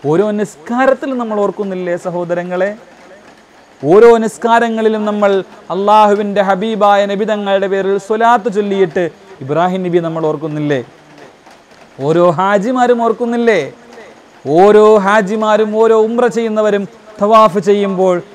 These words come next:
ഇബ്രാഹിം നബിയുടെ കാൽപാദത്തിൻ്റെ അരികിലൂടെയല്ലേ നമ്മൾ തവാഫ് ചെയ്യുന്നത്?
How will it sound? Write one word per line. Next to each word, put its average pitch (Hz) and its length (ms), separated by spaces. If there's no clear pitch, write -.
ഇബ്രാഹിം 170 460
നബിയുടെ 170 380
കാൽപാദത്തിൻ്റെ 170 760
അരികിലൂടെയല്ലേ 165 800
നമ്മൾ 147 260
തവാഫ് 135 400
ചെയ്യുന്നത്? 127 480